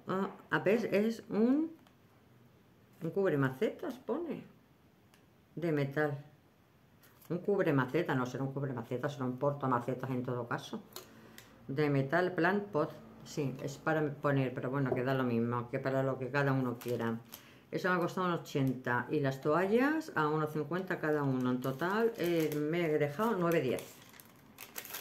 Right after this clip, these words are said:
Nueve diez. Es que he intentado coger cositas que más me,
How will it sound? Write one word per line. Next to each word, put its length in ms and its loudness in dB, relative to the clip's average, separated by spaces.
Nueve 420 6
diez. 340 2
Es 120 2
que 100 -2
he 40 2
intentado 500 2
coger 260 2
cositas 420 2
que 120 0
más 280 2
me, 800 4